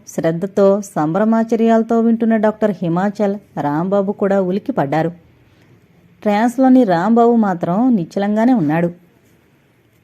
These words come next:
ప్రకాష్ డాక్టర్ హిమాచల్ వైపు చూశాడు. ఇంకా రాంబాబుని లేపేయమని సంజ్ఞ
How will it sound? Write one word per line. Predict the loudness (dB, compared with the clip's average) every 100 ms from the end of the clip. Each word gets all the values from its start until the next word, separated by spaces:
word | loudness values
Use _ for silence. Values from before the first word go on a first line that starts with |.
| _
ప్రకాష్ | -2 -2 0 0 0 -4 -4
డాక్టర్ | -2 0 -2
హిమాచల్ | -2 -2 -2 -2 0 0
వైపు | 0 -2 -4
చూశాడు. | -2 -2 -2 -4 _ _ _ _
ఇంకా | -2 0 0
రాంబాబుని | 0 0 0 2 4 4 2
లేపేయమని | 0 -2 0 0 0 0 -2
సంజ్ఞ | -4 -6 -4